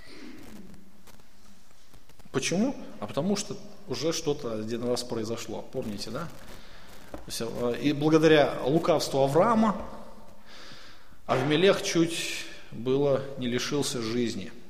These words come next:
Не только он, но и весь его народ. И, конечно же, э, он потребовал от него клятвы. Клятва на тот момент,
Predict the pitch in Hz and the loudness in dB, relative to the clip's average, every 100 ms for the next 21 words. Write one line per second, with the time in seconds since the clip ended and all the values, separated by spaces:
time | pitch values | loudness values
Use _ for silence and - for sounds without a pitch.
0 | - 123 170 160 - 143 127 113 113 104 | -6 -2 0 0 2 2 2 0 -2 -2
1 | 110 120 - 107 107 107 - - - - | -2 -2 -2 -4 -6 -6 -8 -10 -10 -10
2 | - - 117 120 101 - - - - - | -10 -4 0 2 2 -2 -8 -8 -6 -8
3 | - - - 131 131 131 - 147 196 - | -8 -8 0 2 4 4 2 0 2 2
4 | 160 147 139 - - - - - - - | 2 4 4 2 -6 -8 -8 -4 -2 -2
5 | - - - 123 120 120 117 117 - - | -4 -4 -2 0 0 2 2 0 -6 -4
6 | - - - - - 139 131 139 - 175 | -4 -4 -8 -8 -2 2 6 4 6 6
7 | 151 135 127 135 127 120 131 120 104 98 | 8 8 6 4 0 2 4 2 2 -4
8 | 92 - - - - - - - - - | -8 -10 -12 -12 -12 -12 -12 -12 -12 -10
9 | - - 185 165 147 123 - - 127 135 | -4 8 10 10 10 8 6 -2 0 2
10 | 135 156 151 147 196 226 | 2 2 4 4 6 4